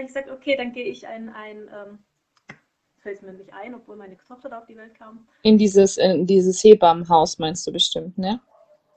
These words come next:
Speaker 1: Also kein Hebammenhaus direkt, zum, also wirklich.
Speaker 2: Ja, ich weiß
Speaker 1: Also
Speaker 2: jetzt, ich
Speaker 1: direkt.
Speaker 2: weiß, was du meinst, aber ich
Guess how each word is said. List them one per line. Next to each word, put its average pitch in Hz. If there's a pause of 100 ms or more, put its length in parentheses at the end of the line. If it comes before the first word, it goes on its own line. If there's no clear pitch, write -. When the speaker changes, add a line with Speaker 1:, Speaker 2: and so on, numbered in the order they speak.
(120)
Speaker 1:
Also 262
kein 269 (100)
Hebammenhaus 247
direkt, 240
zum, 214 (400)
also 190 (100)
wirklich. - (240)
Speaker 2:
Ja, 202
ich 214
weiß 226
Speaker 1:
Also -
Speaker 2:
jetzt, 214 (120)
ich -
Speaker 1:
direkt. -
Speaker 2:
weiß, 220
was 214
du 196
meinst, 202
aber 196
ich -